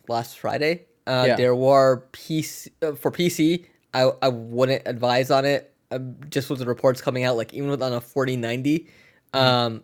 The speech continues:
Speaker 1: you can't hit sixty frames per second on four K. So I was like, I was like, "Okay, Xbox it is." So I ended up picking it up on the Xbox Series X.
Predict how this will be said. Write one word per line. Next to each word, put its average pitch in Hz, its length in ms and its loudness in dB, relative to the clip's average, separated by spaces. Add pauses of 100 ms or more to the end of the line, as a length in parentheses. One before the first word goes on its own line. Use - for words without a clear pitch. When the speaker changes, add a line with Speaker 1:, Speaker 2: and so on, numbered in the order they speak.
Speaker 1:
you 123 260 -14
can't - 260 0
hit - 120 -4
sixty 123 260 -6
frames 113 220 -2
per 120 100 -10
second 113 260 -8
on 110 120 -12
four - 180 -8
K. - 160 -6 (160)
So 135 420 4 (260)
I 139 120 6
was 143 160 6
like, 139 200 6
I 147 60 2
was 165 80 4
like, 170 160 4
"Okay, 214 340 6
Xbox 151 540 2
it 123 80 -2
is." 117 160 0
So 127 80 -2
I 123 60 2
ended 139 160 0
up 131 80 0
picking 131 240 -4
it 131 60 0
up 127 180 2
on 123 100 0
the 113 60 0
Xbox 120 480 -2
Series 117 280 -4
X. 120 360 -2